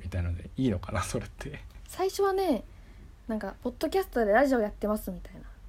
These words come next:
Speaker 1: はいはいはいはい。
Speaker 2: とか入れたんだけど、そうすると、えっと、別の媒体の宣伝になるから、
Speaker 1: あ、
Speaker 2: 法人としての
Speaker 1: うんうんうん。
Speaker 2: 宣伝料みたいなやつをもらうことになっ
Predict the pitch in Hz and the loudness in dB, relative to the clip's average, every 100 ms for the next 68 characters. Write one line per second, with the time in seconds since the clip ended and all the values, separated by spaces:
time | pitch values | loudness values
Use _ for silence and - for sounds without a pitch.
0 | - 104 85 87 85 - - 220 214 233 | -6 -2 0 -2 -2 -6 -4 -2 4 6
1 | 285 277 202 196 202 190 - - - - | 6 4 2 0 0 0 -4 -16 -20 -20
2 | - - 311 320 330 320 359 302 - - | -14 0 0 2 -2 0 4 4 2 -4
3 | - - - - - - - 202 190 - | -18 -18 -18 -18 -20 -20 -10 -6 -6 -6
4 | - 185 185 190 - - - 226 - 320 | -4 -2 -2 -4 -4 -4 2 2 4 4
5 | 339 294 294 311 269 294 294 320 247 254 | 6 8 8 8 6 8 8 6 4 6
6 | 262 254 262 254 254 247 170 202 175 - | 6 8 8 8 8 6 4 2 2 -2
7 | - - - - 185 320 311 320 320 330 | -8 -12 -2 6 8 8 8 4 4 -2
8 | - 349 240 233 190 220 - - - - | 0 2 4 4 0 -6 -14 -16 -14 0
9 | 202 143 127 101 95 87 - - - 294 | 2 2 -2 0 0 -2 -8 -10 4 6
10 | 311 311 285 220 185 165 175 175 190 - | 8 8 6 6 2 -2 -6 -4 -6 -4
11 | 208 254 - 196 226 240 254 269 208 214 | 0 0 0 0 2 2 2 2 2 -2